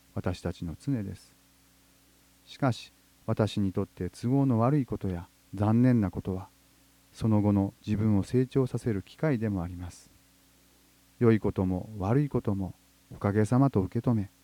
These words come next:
自分が自分がではなく、おかげさま、おかげさまと感謝の心で、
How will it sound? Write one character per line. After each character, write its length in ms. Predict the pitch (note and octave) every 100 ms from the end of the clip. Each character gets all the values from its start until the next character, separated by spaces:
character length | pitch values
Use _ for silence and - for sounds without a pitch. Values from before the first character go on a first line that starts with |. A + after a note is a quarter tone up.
| _ _ _ _ -
自 160 | G#2 G#2
分 240 | G#2+ G2+
が 160 | G2+ F#2+
自 140 | G2
分 180 | C3+ C#3
が 140 | C3+
で 80 | B2+
は 120 | A#2
な 120 | C3
く、 180 | - G2+ _ _ _ _ _ _ -
お 60 | -
か 140 | G#2
げ 120 | F#2+
さ 180 | F2+ F2+
ま、 260 | F2+ E2 - _ -
お 40 |
か 140 | B2+ C3
げ 120 | C#3+
さ 120 | D3
ま 100 | C3+
と 240 | - C3 - _ -
感 220 | G#2+ G#2
謝 160 | - F2+
の 100 | F2
心 400 | - - D3 B2+
で、 200 | G2+